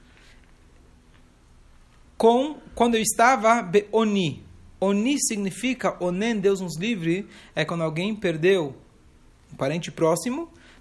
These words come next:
No dia que a pessoa faleceu, a pessoa, o filho, quem é encarregado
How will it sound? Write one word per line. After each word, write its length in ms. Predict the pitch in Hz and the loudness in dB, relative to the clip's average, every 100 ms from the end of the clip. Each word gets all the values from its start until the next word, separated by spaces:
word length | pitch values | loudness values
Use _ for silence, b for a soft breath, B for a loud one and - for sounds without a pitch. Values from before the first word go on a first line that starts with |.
| - | -4
No 160 | 170 | -2
dia 380 | 147 190 285 170 | 0 0 2 2
que 100 | 151 | -2
a 40 | |
pessoa 360 | 147 143 - 214 | -8 -6 -2 -2
faleceu, 720 | 208 185 175 - 269 208 226 | 0 -2 -2 -2 0 0 -2
a 80 | - | -8
pessoa, 380 | - 160 - 202 | -8 -6 -2 0
o 80 | 151 | -2
filho, 400 | - 233 226 151 | -4 -4 -2 -4
quem 160 | 185 | -6
é 40 | 180 | -6
encarregado 680 | 165 151 156 160 202 156 | -2 -2 0 2 2 0